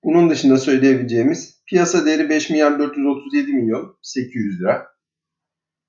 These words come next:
On iki aylık net satışlara baktığımızda üç milyar üç yüz yirmi altı milyon sekiz yüz yirmi yedi bin olarak gerçekleşmiş. Yani on iki aylık net satışlar piyasa değerinin yaklaşık yüzde altmış seviyesinde.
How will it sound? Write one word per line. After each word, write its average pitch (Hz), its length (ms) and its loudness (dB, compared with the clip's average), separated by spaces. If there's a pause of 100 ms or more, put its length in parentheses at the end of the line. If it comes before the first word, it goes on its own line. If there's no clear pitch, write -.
(640)
On 165 140 6
iki 180 200 4
aylık 147 200 4
net 170 140 4
satışlara 120 500 0
baktığımızda 107 460 0
üç - 180 -10
milyar 147 180 -2
üç 135 220 -10
yüz 135 120 -10
yirmi 143 140 0
altı 135 220 0
milyon 135 160 2
sekiz 131 300 -6
yüz 131 160 -2
yirmi 131 240 2
yedi 123 180 -2
bin 107 100 -4
olarak 90 380 -4
gerçekleşmiş. - 920 -10 (300)
Yani 143 160 2
on 160 180 2
iki 135 160 4
aylık 113 200 2
net 151 180 0
satışlar 151 500 -2
piyasa 123 360 -2
değerinin 120 260 -2
yaklaşık 95 440 -4
yüzde 123 260 0
altmış - 420 0
seviyesinde. 92 520 -4